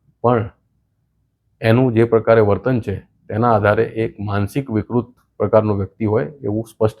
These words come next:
થઈ રહ્યું છે અને માનસિક વિકૃતિમાં જ એણે આ હત્યા કરી હોય તે બાબત સામે આવી રહી છે. અત્યારે આગળની તપાસ, અ, ફોરેન્સિક, અ, એંગલથી અને પોલીસના એંગલથી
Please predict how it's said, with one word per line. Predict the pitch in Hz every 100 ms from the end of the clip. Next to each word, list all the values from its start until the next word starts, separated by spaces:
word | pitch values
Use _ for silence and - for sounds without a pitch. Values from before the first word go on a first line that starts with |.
| -
થઈ | 101
રહ્યું | 98 95
છે | 95 165 - _ _ _ -
અને | 107
માનસિક | 98 98 101 143 135
વિકૃતિમાં | 104 113 127 113 104 107
જ | -
એણે | 104 107
આ | 110
હત્યા | 104 92 110
કરી | 110 98 104
હોય | 104 147 - _ _ _ _ -
તે | 107
બાબત | 101 95 123 - -
સામે | 110 98 104
આવી | 113 95
રહી | - -
છે. | - 113
અત્યારે | - _ _ - 113 113
આગળની | 104 104 113 120 117
તપાસ, | 104 113 123 - _ _ _ _ _ -
અ, | -
ફોરેન્સિક, | - 107 110 104 123 - -
અ, | 110 104 98 82
એંગલથી | 101 107 117 117 135 139 _ _
અને | - 104
પોલીસના | 101 101 110 110 110
એંગલથી | 98 98 104 98 131